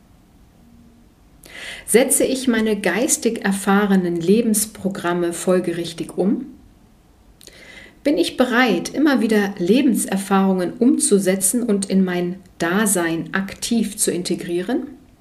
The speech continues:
Darf ich Emotionen auch körperlich leben und nach außen zeigen?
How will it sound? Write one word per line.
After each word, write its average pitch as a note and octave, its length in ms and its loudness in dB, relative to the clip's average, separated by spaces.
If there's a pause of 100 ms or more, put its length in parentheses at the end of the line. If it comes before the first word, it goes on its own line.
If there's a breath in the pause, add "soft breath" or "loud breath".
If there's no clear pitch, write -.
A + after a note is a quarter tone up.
(1700 loud breath)
Darf A#3+ 240 2
ich D4+ 200 0
Emotionen A#3 680 4
auch G3 180 -4
körperlich A#3 580 0
leben F#3 480 2
und A3 180 -2
nach G3 160 0
außen F3 380 0
zeigen? E3 500 -6